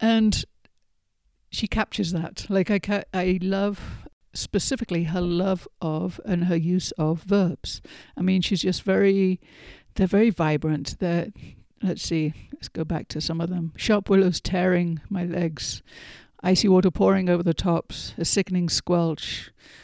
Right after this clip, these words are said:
suction of mud s-, sliding each foot, flooding me with distraction." I mean, all of these verbs and her way of describing what she was going through is very physical. We know exactly what she's doing and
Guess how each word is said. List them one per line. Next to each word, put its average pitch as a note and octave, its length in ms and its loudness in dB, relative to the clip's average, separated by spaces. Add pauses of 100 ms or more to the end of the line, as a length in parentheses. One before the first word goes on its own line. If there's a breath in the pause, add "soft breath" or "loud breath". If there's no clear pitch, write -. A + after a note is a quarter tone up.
(140 loud breath)
suction F3+ 680 -2 (260 loud breath)
of D#3+ 220 -4
mud F3 280 2
s-, - 240 -4
sliding F3+ 540 0
each E3 260 -2
foot, - 520 -2
flooding F#3 420 2
me E3+ 140 2
with E3 160 0
distraction." E3 720 -6 (560 loud breath)
I - 20 -10
mean, G3 240 2
all A3+ 180 2
of C#4 80 0
these B3+ 200 2
verbs F#3 420 2
and F3 140 -2
her F3+ 180 0
way F#3+ 180 2
of F3 80 -4
describing F3 640 -2
what D#3 220 -4
she - 80 -4
was E3 80 -2
going F3 260 0
through D#3+ 280 -2
is D#3 100 -2
very F3+ 320 0
physical. D#3 600 -4
We D3 100 -4
know E3 160 2
exactly E3 760 -4 (360 loud breath)
what D#3 280 0
she's C#3+ 200 -6
doing D3+ 420 -2
and D3 340 -4